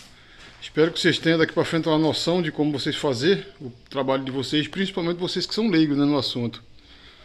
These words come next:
né? E que todos vocês venham aprender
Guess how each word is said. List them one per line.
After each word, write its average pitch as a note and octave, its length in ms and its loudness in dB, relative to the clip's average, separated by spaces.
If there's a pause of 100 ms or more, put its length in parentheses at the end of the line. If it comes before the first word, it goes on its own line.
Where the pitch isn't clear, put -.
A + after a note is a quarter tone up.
(720)
né? C#3 240 -2 (2000)
E C#3 180 -2
que E3 140 -10
todos G#3 300 6
vocês G3 360 8
venham A3 280 6
aprender G3+ 720 10